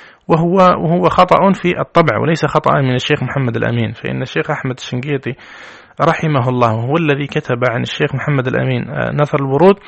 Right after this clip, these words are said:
قال: "ما أملى علي الشيخ إلا بالقيمة لا بالثمن".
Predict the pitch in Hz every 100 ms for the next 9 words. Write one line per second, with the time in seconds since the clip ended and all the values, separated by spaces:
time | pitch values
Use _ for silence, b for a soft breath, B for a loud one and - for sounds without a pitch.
0 | B B B 147 135 120 135 156 143 139
1 | 120 120 110 135 160 139 - 143 131 180
2 | 190 151 135 139 180 147 135 143 - 180
3 | 147 143 139 202 233 b b b b -
4 | 175 214 160 - 123 101